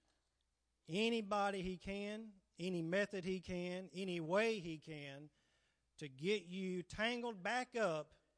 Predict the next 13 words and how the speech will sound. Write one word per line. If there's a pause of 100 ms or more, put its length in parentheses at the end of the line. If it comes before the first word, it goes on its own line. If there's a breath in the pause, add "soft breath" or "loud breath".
(520)
in
the
mess
you
was
in
before
you
got
your
liberty
in
God.